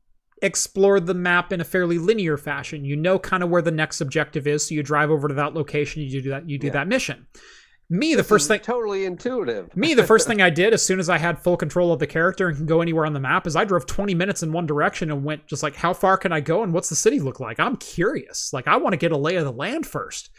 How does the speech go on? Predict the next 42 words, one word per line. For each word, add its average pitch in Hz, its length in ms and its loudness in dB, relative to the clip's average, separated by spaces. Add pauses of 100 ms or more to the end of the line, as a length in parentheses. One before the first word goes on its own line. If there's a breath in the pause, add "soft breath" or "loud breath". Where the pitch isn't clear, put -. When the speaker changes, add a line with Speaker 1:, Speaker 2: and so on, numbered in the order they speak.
(440 loud breath)
Speaker 2:
When 180 120 2
they 175 40 8
said, 180 260 6
Speaker 1:
And, 170 80 -2
Speaker 2:
"This 165 80 4
Speaker 1:
uh, 147 180 0
Speaker 2:
is 147 60 -8
open," 165 400 -6
I 123 100 -2
wanna 165 200 -4
see 151 160 -10
how 135 260 -4
open. 160 420 -6
Speaker 1:
"How 135 200 4
open 214 340 8
is 131 200 -2
it? 113 160 -12
Can 160 100 -2
I 139 80 2
cross 175 300 2
the 156 100 -6
bridge 165 300 0
yet? 254 160 6
Or 285 100 6
are 180 60 4
they 165 160 2
gonna 170 160 0
San 202 280 2
Andreas 208 480 2
me 156 180 -2
and 135 120 -4
say, 165 140 2
'No, 233 260 2
it's - 140 0
closed 240 260 6
for 214 100 4
repairs 196 520 2
or 143 80 -2
terrorist 233 420 6
attacks 147 420 -2
or 170 80 0
this?'" 220 400 0